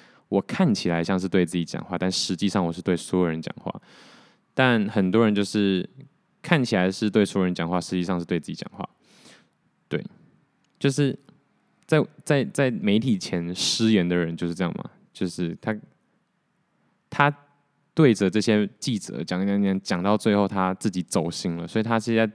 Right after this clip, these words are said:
对自己说气话，结果，哎，被，被，怎么讲，被揭露到了，被，被，被，被播上网路了，所以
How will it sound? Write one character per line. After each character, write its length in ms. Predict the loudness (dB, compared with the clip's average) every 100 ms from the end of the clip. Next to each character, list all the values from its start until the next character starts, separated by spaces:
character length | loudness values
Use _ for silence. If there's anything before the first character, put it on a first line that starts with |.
| _
对 120 | 2
自 160 | 2 0
己 200 | -4 -8
说 440 | -4 0 0 -2 -8 -20 _ -10
气 260 | -4 -2 -2
话， 200 | -2 -2 -2
结 120 | 0
果， 160 | 0 2
哎， 200 | 0 -2 _ _ _
被， 260 | 0 2 0 -6 _ -20 _ _
被， 320 | 0 2 2
怎 120 | 0 -4
么 120 | -4
讲， 200 | -4 -6 -2
被 120 | 0 0
揭 320 | -2 0 2
露 180 | 4 4
到 220 | 2 2
了， 200 | -2 -6
被， 380 | -4 -4 -4 -8
被， 220 | -6 -6
被， 180 | -4 -4
被 220 | -2 -4
播 340 | 2 4 4
上 240 | 4 0 0
网 220 | -2 -2
路 240 | -2 -2
了， 120 | -6
所 280 | -8 -4 -2
以 340 | 0 -2 -4